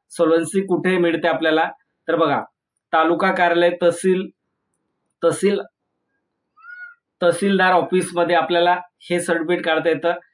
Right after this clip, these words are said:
किंवा जिल्हाधि-, अ, जिल्हाधिकारी कार्यालय, कलेक्टर ऑफिसमध्ये सुद्धा आपल्याला काढता येतं. किंवा रेव्हेन्यू डिपार्टमेंटमध्ये सुद्धा आपल्याला, अ, रेव्हेन्यू डिपार्टमेंटमध्ये सुद्धा आपल्याला काढता येते सॉल्व्हन्सी. काही राज्यात बँक सुद्धा बँक सॉल्व्हन्सी सर्टिफिकेट देते, पण त्या वेगळ्या प्रक्रिया,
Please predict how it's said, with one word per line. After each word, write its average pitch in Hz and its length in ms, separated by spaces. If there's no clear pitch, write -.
किंवा 175 200
जिल्हाधि-, 160 680
अ, 151 80
जिल्हाधिकारी 165 680
कार्यालय, 156 320
कलेक्टर 156 440
ऑफिसमध्ये 170 540
सुद्धा 156 260
आपल्याला 160 280
काढता 156 300
येतं. 160 240
किंवा 180 180
रेव्हेन्यू 170 400
डिपार्टमेंटमध्ये 165 920
सुद्धा 165 280
आपल्याला, 165 440
अ, 143 180
रेव्हेन्यू 170 400
डिपार्टमेंटमध्ये 165 720
सुद्धा 156 280
आपल्याला 165 260
काढता 160 320
येते 160 240
सॉल्व्हन्सी. 156 580
काही 165 240
राज्यात 170 340
बँक 175 340
सुद्धा 170 460
बँक 160 380
सॉल्व्हन्सी 160 520
सर्टिफिकेट 160 460
देते, 160 240
पण 160 260
त्या 165 200
वेगळ्या 156 320
प्रक्रिया, 156 440